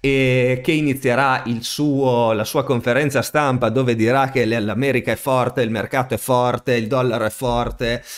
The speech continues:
e de-, ragionerà in base ai dati, eccetera, eccetera, dati che tra l'altro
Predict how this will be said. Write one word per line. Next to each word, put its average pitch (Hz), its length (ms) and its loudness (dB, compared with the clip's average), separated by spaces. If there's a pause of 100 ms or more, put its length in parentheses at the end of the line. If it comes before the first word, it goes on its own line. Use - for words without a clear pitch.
(100)
e 110 560 -2
de-, 113 680 -2
ragionerà 120 680 2
in 117 140 0
base 113 240 2
ai 107 120 0
dati, 120 420 0
eccetera, 160 380 -2
eccetera, 220 520 0
dati 156 400 0
che 165 140 0
tra 127 140 0
l'altro 127 540 0